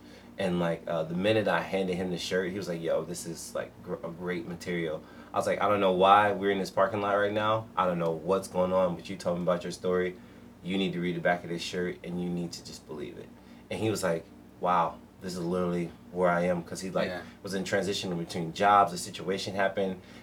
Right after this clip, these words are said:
Speaker 1: and I was like, "Dude, you talked about faith, and you talked about God.
Speaker 2: Yeah.
Speaker 1: No weapon formed against you shall prosper."
Speaker 2: Mm-hmm.
Speaker 1: And he was like, "This is amazing. Like, thank you."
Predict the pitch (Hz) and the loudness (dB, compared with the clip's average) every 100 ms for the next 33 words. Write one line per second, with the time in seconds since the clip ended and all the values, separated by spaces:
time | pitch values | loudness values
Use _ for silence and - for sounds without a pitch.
0 | - 101 95 92 90 98 101 95 82 101 | -4 0 0 0 2 4 4 4 0 0
1 | 104 87 - - 92 87 92 90 92 87 | 0 -2 -10 -16 -12 0 0 2 0 2
2 | 92 95 87 85 87 82 85 82 87 87 | 0 -2 -4 -6 -4 -4 -2 -2 0 0
3 | 80 - 95 82 - - - - - 87 | -2 -6 -8 -8 -8 -18 -20 -20 -16 -6
4 | 92 92 85 85 87 80 85 82 87 82 | -2 -2 -2 -4 -4 -4 -8 -10 -10 -10
5 | 78 76 - - - - - 101 98 95 | -8 -8 -10 -16 -18 -20 -12 -10 -2 0
6 | 90 87 92 92 85 - - - 85 87 | 0 0 -4 -4 -4 -8 -16 -12 -10 -8
7 | 80 82 80 156 78 82 - - 90 85 | -8 -6 -6 -6 -10 -12 -14 -10 -6 -6
8 | - 92 87 82 | -4 -4 -4 -8